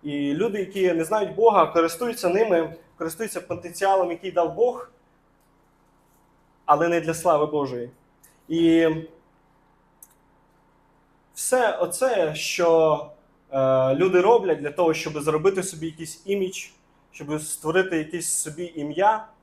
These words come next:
вони працюють ціле життя, і вони дуже пильно стежать за кожним своїм кроком, щоб не втратити його, тому що в очах людей його дуже легко втратити.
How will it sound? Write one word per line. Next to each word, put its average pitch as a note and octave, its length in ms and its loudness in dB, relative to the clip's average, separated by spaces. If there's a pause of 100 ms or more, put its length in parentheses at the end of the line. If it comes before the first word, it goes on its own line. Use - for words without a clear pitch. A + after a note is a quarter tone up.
(520)
вони D#3+ 200 -2
працюють F3 520 -4
ціле G3+ 260 2
життя, F#3 540 2
і F3 40 0
вони F#3 180 0
дуже G#3 280 -4
пильно A3 760 -2 (220)
стежать A3+ 440 -2
за F#3 80 -4
кожним G#3+ 340 -4
своїм G3+ 300 -4
кроком, E3+ 540 -4
щоб D3+ 200 -10
не E3 160 -2
втратити E3+ 560 -2
його, C3 200 -6
тому D3+ 180 -14
що D#3+ 160 -8
в D3+ 40 -2
очах G3 300 0
людей F#3+ 220 0
його F3 160 -2
дуже G3+ 200 -4
легко E3 300 -2
втратити. C3 540 -4